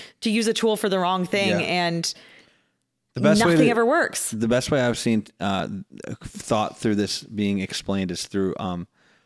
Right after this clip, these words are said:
Speaker 2: um, is through art.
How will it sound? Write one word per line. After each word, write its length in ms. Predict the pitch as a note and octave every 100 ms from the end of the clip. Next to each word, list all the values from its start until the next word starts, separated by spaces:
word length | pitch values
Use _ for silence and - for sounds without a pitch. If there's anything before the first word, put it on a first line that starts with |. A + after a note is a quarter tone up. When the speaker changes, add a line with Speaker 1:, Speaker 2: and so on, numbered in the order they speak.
| _ _ _ _ _
Speaker 2:
um, 500 | G2+ F2 E2+ D#2 F#2+ C3 _ _ _ _ _ -
is 180 | A2 -
through 240 | A#2+ G#2+ -
art. 380 | G2 G2+ -